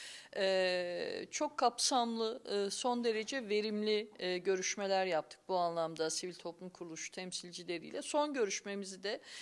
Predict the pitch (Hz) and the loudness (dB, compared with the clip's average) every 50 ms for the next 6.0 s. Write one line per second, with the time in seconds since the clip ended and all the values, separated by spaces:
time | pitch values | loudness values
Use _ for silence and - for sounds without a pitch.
0 | - - - - 226 233 240 233 240 - 262 247 247 233 208 226 233 254 254 240 | -14 -14 -12 -6 -4 -2 -2 -2 0 2 2 2 2 4 4 4 4 4 2 -2
1 | - - 208 202 202 196 196 196 196 196 196 190 190 170 123 - 175 196 196 190 | -8 -4 0 2 2 4 4 4 4 4 4 4 2 2 0 0 -2 -2 -2 -2
2 | - 120 180 196 170 - - 185 196 180 208 208 208 214 220 214 214 214 - - | -4 -2 -2 -2 -4 -4 -4 -6 -2 6 8 8 8 8 8 4 2 2 2 2
3 | - 240 247 247 233 - - 208 208 214 226 233 240 233 208 202 196 190 214 220 | 0 0 -2 -2 -2 -2 -2 -2 0 0 0 0 0 0 2 2 2 4 4 4
4 | 220 220 - - - - - - - - - - 220 220 226 214 - - 202 185 | 4 4 2 0 0 0 -2 -4 -8 -8 0 2 2 2 2 0 -2 -2 0 0
5 | 196 220 254 262 233 214 202 202 208 208 208 - 185 175 180 - 170 160 156 156 | 0 0 -2 2 4 4 6 6 4 2 0 0 -4 -4 -4 -4 -8 -8 -8 -12